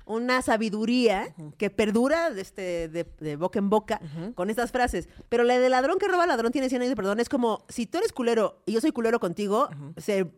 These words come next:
Speaker 1: elimina la culerez. <laughs>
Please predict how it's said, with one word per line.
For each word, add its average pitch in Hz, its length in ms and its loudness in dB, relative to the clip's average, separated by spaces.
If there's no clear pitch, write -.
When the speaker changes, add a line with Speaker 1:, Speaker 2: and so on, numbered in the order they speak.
Speaker 1:
elimina 220 520 0
la 214 140 2
culerez. 180 480 0
<laughs> - 1000 -18